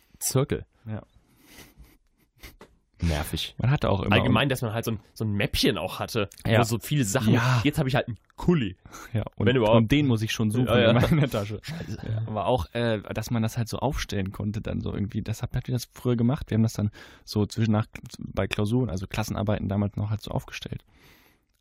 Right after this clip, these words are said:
Speaker 2: Manchmal aus, aus, äh, Grund, dass die Lehrer das wollten oder halt eben, weil wir nicht wollten, dass die, äh, anderen abgucken.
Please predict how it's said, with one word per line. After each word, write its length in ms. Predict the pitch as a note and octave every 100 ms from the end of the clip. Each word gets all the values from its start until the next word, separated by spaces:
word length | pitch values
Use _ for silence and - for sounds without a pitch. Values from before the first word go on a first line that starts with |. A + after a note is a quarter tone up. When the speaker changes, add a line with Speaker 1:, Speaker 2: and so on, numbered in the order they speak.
| _ -
Speaker 2:
Manchmal 480 | G#2+ A#2 C3 A2+
aus, 340 | G#2 G#2+ - -
aus, 280 | G#2 G2+ -
äh, 220 | G2+ G2+
Grund, 260 | G2 A2+ G#2+
dass 120 | A2
die 120 | -
Lehrer 520 | G2 F#2 G2 G2 A#2 C#3+
das 180 | C#3+
wollten 260 | C3+ C#3 B2+
oder 260 | A2 B2 C3
halt 140 | -
eben, 200 | B2 A#2
weil 140 | G#2
wir 80 | A2+
nicht 160 | A#2 -
wollten, 180 | A#2 G#2+
dass 140 | -
die, 240 | - G#2+
äh, 300 | - - G2+ -
anderen 240 | A2+ G2
abgucken. 460 | - - - -